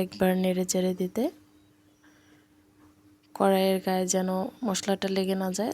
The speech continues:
তাহলে এটা খেতে আর ভালো লাগবে না। মাঝখানে দু এক মিনিট পর পর এটাকে নেড়ে দিবেন। চাইলে এটা ঢাকনা দিয়ে ঢেকেও রান্না করতে পারেন, তবে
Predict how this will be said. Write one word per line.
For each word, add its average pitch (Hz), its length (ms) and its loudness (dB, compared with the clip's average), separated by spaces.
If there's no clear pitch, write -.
তাহলে 185 400 0
এটা 180 240 0
খেতে 190 300 0
আর 180 220 6
ভালো 180 280 0
লাগবে 180 360 -2
না। 196 120 -2
মাঝখানে 214 640 2
দু 226 100 4
এক 208 200 4
মিনিট 196 340 0
পর 190 160 4
পর 226 180 -2
এটাকে 196 300 -2
নেড়ে 190 280 -2
দিবেন। 190 300 -2
চাইলে 202 280 6
এটা 196 200 2
ঢাকনা 185 340 0
দিয়ে 185 200 0
ঢেকেও 185 340 0
রান্না 190 260 2
করতে 196 340 -2
পারেন, 220 320 4
তবে 202 260 6